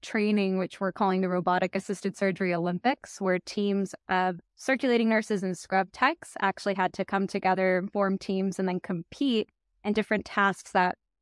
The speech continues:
would promote teamwork and different technical skills to win prizes in a very Olympic-style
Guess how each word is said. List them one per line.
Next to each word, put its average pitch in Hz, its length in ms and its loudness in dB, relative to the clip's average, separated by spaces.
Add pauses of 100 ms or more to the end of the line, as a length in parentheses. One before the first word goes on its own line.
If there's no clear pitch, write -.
(100)
would 196 200 0
promote 190 540 2
teamwork 190 400 0
and 175 140 0
different 185 240 -4
technical 185 400 -2
skills 233 480 2 (400)
to - 80 -4
win 190 180 0
prizes 214 640 2
in 208 140 2
a 196 100 0
very 202 280 2
Olympic-style 202 1160 0